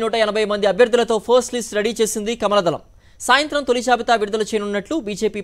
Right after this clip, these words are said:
పార్లమెంటరీ బోర్డు సభ్యుడు బీఎస్ యడ్యూరప్ప వెల్లడించారు. నిన్న ప్రధాని మోదీ అధ్యక్షతన బీజేపీ కేంద్ర ఎన్నికల కమిటీ సమావేశమై కర్ణాటక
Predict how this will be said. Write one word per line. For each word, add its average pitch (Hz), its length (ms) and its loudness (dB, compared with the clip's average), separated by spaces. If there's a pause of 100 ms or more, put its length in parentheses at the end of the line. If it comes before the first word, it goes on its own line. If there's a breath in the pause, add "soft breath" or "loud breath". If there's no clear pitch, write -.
పార్లమెంటరీ 226 460 0
బోర్డు 202 220 -2
సభ్యుడు 185 280 -4 (540)
బీఎస్ 196 300 -2
యడ్యూరప్ప 208 420 0
వెల్లడించారు. 180 480 0 (340 soft breath)
నిన్న 208 240 -2
ప్రధాని 226 400 0
మోదీ 226 220 2
అధ్యక్షతన 214 380 -4 (160)
బీజేపీ 202 440 -4
కేంద్ర 196 300 -2
ఎన్నికల 185 300 -4
కమిటీ 185 220 -4
సమావేశమై 214 560 -2 (440 soft breath)
కర్ణాటక 233 380 2